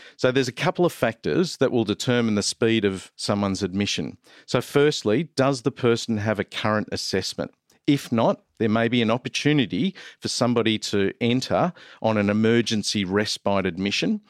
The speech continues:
and then a subsequent assessment is performed at the home if there's an immediate need. Or secondly, is there a current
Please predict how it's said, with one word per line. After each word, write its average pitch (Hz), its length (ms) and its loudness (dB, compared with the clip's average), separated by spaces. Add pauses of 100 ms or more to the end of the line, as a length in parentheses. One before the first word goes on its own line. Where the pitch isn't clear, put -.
(240)
and 110 140 2
then 110 120 2
a 101 60 0
subsequent 123 840 -2
assessment - 680 -2 (180)
is 104 100 -2
performed 107 560 0
at - 200 -2
the 104 80 -2
home 127 560 0 (260)
if 127 180 0
there's 110 200 2
an 101 80 2
immediate 98 600 0
need. 92 540 -4 (560)
Or 135 160 4
secondly, 131 680 2
is 113 120 2
there 120 180 4
a 117 60 0
current 127 440 0